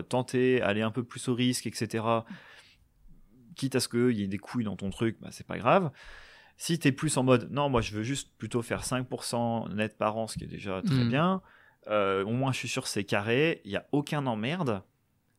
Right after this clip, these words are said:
Speaker 1: et je vis ma meilleure life sans stress, pression, nanana,
Speaker 2: Mm.
Speaker 1: et cetera, tu vois. » Bah, ça, ça, ça s'entend parfaitement aussi. Donc, euh, c'est ça qui est,
Speaker 2: Ouais.
Speaker 1: que je trouve hyper intéressant, quoi.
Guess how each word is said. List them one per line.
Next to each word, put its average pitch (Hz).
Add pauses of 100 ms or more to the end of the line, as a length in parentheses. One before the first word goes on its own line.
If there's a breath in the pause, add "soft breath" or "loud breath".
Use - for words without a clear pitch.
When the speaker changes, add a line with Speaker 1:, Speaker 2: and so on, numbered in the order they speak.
(120)
Speaker 1:
et 107
je 101
vis 120
ma 107
meilleure 117
life 127
sans 127
stress, 117
pression, 120
nanana, 113
Speaker 2:
Mm. 180
Speaker 1:
et -
cetera, 117
tu -
vois. » - (260 soft breath)
Bah, 82
ça, 135
ça, 92
ça -
s'entend 143
parfaitement 127
aussi. 139 (360 soft breath)
Donc, 131
euh, 104
c'est -
ça 139
qui -
est, 98
Speaker 2:
Ouais. 98
Speaker 1:
que -
je -
trouve 107
hyper 107
intéressant, 101
quoi. -